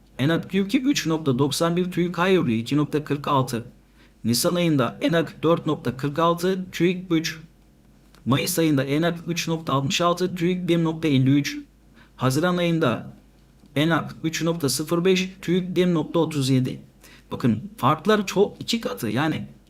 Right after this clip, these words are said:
Hep iki katı, iki katı. E, öyleyse iki katı oranla her altı ayda bir, bir kat zararınız var. Bir kat zararınız var. Bu nedenle de işte bir bir iki bin yirmi birde en düşük emekli aylığının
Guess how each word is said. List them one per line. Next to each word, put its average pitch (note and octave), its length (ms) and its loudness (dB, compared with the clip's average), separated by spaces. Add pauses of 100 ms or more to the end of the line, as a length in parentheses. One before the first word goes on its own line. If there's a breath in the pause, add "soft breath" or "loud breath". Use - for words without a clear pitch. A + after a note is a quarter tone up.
(140)
Hep G3 200 2
iki E3 180 -4
katı, F3 220 0
iki E3 220 -4
katı. - 340 -4
E, A#2 140 -4
öyleyse D3 320 2
iki F3 160 -4
katı A#3 220 2
oranla F#3+ 460 4 (140 loud breath)
her F#3+ 380 0 (120)
altı E3 320 2
ayda F3+ 300 0
bir, A#3 200 0 (640)
bir B3+ 260 4
kat - 380 2 (680)
zararınız F3+ 640 4
var. G#2+ 200 2
Bir F#3+ 160 2
kat F#3 180 2
zararınız E3 420 4
var. A#2+ 180 -4
Bu D#3+ 100 2
nedenle A3+ 460 4
de - 240 0 (360 loud breath)
işte - 360 0 (640 loud breath)
bir F3+ 460 4
bir E3+ 160 4
iki E3 380 -4
bin F#3 140 2
yirmi D#3+ 460 2
birde C#3+ 520 2 (1700)
en F#3+ 300 4
düşük F3 300 -2
emekli D#3 440 0
aylığının D3 540 2